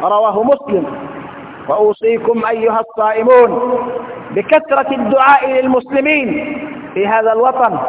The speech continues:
وهذه الولاية وسائر بلاد المسلمين بالنصر والعزة والتمكين والاستقامة على الدين والسلامة من كيد الأعداء من اليهود والنصارى والمشركين والمنافقين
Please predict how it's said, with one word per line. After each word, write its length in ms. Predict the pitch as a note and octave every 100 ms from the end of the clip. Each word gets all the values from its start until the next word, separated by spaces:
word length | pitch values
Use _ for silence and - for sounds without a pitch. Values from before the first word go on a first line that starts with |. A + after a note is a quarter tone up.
| - - - - -
وهذه 460 | D#3+ G3 A3 G#3+ A3+
الولاية 560 | A3+ B3 C4+ D4 C4 F3+ - - - - - - -
وسائر 680 | F3+ A#3+ D#4+ E4+ D#4 D4 D4
بلاد 320 | C#4+ D#4 C#4+
المسلمين 920 | C#4 C4 B3 B3+ C4+ C#4 B3 - C#4 - - - - - -
بالنصر 580 | A#3 B3+ D#4+ D#4+ C#4+ C#4
والعزة 680 | C#4 C4+ D#4 C4 C#4 C#4
والتمكين 1040 | C4+ C4+ - C4 B3 D4 D4 G#3+ - - - - - - -
والاستقامة 760 | A3 A#3+ A#3 C4 D#4 E4 D#4 C#4
على 200 | C4+ B3+ C4
الدين 600 | G#3+ D4+ D4+ C4 D#3+ D#3 - - - -
والسلامة 800 | A3 B3 - C#4 E4+ E4 D#4+ D4
من 180 | C#4+ C#4
كيد 260 | D#4 D#4 D4
الأعداء 1000 | C#4+ C4+ B3+ B3+ C#4+ B3+ G#3 - - - - - -
من 160 | G3+ C4
اليهود 440 | C4 C4 D4+ D#4+
والنصارى 840 | C#4+ C#4+ C#4+ C#4+ D#4 E4+ E4 C#4 C#4+
والمشركين 760 | C4+ C4 B3 B3+ B3+ C4+ C4
والمنافقين 1160 | A#3 A3+ A3 A3 G#3 A3+ A3+ C4+ A#3+ - - -